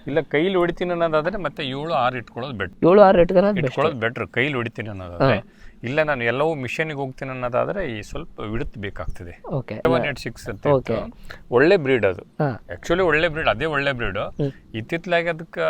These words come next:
Speaker 1: ವೈರಸ್ ಜಾಸ್ತಿ ಕಾಡ್ತಾ ಇರೋದ್ರಿಂದ
Speaker 2: ಹ್ಮ್.
Speaker 1: ರಿಸ್ಕ್ ಯಾಕಪ್ಪ ಅಂತೇಳಿ ಈ, ಈ ಪಂದ್ರಕ್ಕೆ ಹೋಗ್ಯಾರೆ.
Speaker 2: ಹ್ಮ್.
Speaker 1: ಪಂದ್ರಕ್ಕೂ ಸೆವೆನ್ ಏಟ್ ಸಿಕ್ಸ್ ಕಾಂಪಿಟೇಷನ್ ಮಾಡಿದ್ರೆ ಸೆವೆನ್ ಏಟ್ ಸಿಕ್ಸ್ ಬೆಟರ್.
Speaker 2: ಓಕೆ.
Speaker 1: ಆದ್ರೆ ಆ ಫೈಟಿಗೆ ಹೋಗಕ್ಕಾಗ್ಲಾರ್ದ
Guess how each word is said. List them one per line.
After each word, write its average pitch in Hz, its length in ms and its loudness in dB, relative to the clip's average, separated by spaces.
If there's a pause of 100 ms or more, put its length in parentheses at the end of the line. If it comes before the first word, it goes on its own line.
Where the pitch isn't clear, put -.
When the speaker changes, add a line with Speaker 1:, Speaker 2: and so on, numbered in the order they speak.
(400)
Speaker 1:
ವೈರಸ್ 139 380 -2
ಜಾಸ್ತಿ 120 320 -2
ಕಾಡ್ತಾ 123 340 -2
ಇರೋದ್ರಿಂದ 117 460 0
Speaker 2:
ಹ್ಮ್. 123 520 2
Speaker 1:
ರಿಸ್ಕ್ 143 320 -2
ಯಾಕಪ್ಪ 160 380 4
ಅಂತೇಳಿ 143 640 0
ಈ, - 200 -4
ಈ 113 40 -6
ಪಂದ್ರಕ್ಕೆ 127 500 -2
ಹೋಗ್ಯಾರೆ. 110 360 -6
Speaker 2:
ಹ್ಮ್. - 300 -4 (160)
Speaker 1:
ಪಂದ್ರಕ್ಕೂ 185 1200 2
ಸೆವೆನ್ 160 320 0
ಏಟ್ 160 120 -4
ಸಿಕ್ಸ್ 156 320 -6
ಕಾಂಪಿಟೇಷನ್ 147 540 -2
ಮಾಡಿದ್ರೆ 147 320 -8
ಸೆವೆನ್ 131 380 -4
ಏಟ್ 147 220 -4
ಸಿಕ್ಸ್ - 240 -12
ಬೆಟರ್. 131 400 -4 (420)
Speaker 2:
ಓಕೆ. 110 380 0
Speaker 1:
ಆದ್ರೆ 117 300 2
ಆ 101 400 6
ಫೈಟಿಗೆ 185 500 2
ಹೋಗಕ್ಕಾಗ್ಲಾರ್ದ 160 760 0